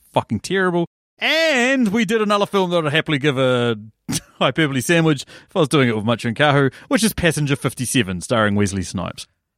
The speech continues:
All of those films have very similar themes, which is, like, you know, this besotted man basically fighting back against all the bad guys who are trying to take over for terrorist reasons. So,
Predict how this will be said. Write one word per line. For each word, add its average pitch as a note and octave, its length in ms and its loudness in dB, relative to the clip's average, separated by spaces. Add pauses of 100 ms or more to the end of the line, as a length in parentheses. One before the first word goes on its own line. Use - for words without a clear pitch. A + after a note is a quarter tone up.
(240)
All C4+ 200 2
of D#4+ 60 0
those D#4 180 0
films B3+ 280 2
have G#3+ 120 0
very G3 400 0
similar A3 360 0
themes, F#3+ 640 0
which F3+ 200 -2
is, E3 260 2
like, D#3+ 300 2 (200)
you D#3+ 100 0
know, C#3+ 160 2
this C#3+ 140 0
besotted D3+ 420 -2
man D3+ 420 2
basically C#3 640 0
fighting D3 380 0
back D#3+ 180 0
against C#3+ 260 -2
all E3 120 -2
the E3 80 0
bad G3+ 220 0
guys C#3 340 0
who C#3 120 2
are B2+ 40 0
trying C#3+ 260 0
to B2+ 220 2
take C#3+ 260 -2
over C#3+ 240 -2
for D3 100 -12
terrorist F3+ 440 -2
reasons. A2+ 400 -6
So, C3 380 -2